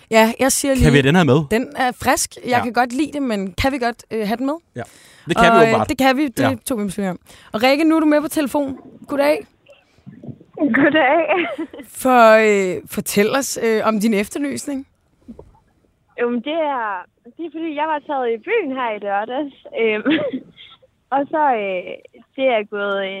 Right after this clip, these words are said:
Speaker 3: lidt vildere for sig, end jeg lige selv regnede med. Så, øh,
Speaker 1: Ja.
Speaker 3: så jeg mangler lige et, et lille hulrum, som jeg ikke sådan husker super meget af. <clears throat>
Speaker 2: Ja.
Speaker 1: Ja.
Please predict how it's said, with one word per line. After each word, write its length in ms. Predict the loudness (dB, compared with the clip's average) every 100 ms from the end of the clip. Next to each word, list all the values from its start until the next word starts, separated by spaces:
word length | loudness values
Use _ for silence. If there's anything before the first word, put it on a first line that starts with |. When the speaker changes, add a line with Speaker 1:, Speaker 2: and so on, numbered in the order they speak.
| -4
Speaker 3:
lidt 180 | -4 -2
vildere 340 | -2 0 0 0
for 160 | -4 -4
sig, 140 | -8
end 100 | -8
jeg 100 | -10
lige 220 | -6 -4
selv 180 | -2 0
regnede 340 | 0 -2 -2
med. 160 | -4 -6 -8 -12
Så, 60 | -10 -8
øh, 60 | -8 -12 _
Speaker 1:
Ja. 160 | -10 -10 -12 _ -8
Speaker 3:
så 60 | -2
jeg 160 | 0
mangler 260 | 0 -2 -4
lige 280 | -8 -10 -10
et, 160 | -10 -12 -18 _ -6
et 160 | -6
lille 240 | -4 0 0 0
hulrum, 520 | 0 0 0 -2 -4 -8 -16
som 140 | -12
jeg 120 | -6 -6
ikke 120 | -8
sådan 440 | -14 -14 -12 -14 -16 _ -10
husker 280 | -10 -4 -6 -4
super 180 | -6
meget 240 | -2 0 0 -2
af. 40 | -8 -16 -8
<clears throat> 1400 | -8 -8 _ _ _ _ -20 -20 -20 _ _ _ _ -2
Speaker 2:
Ja. 120 | -2 -4 _ -6
Speaker 1:
Ja. 160 | 0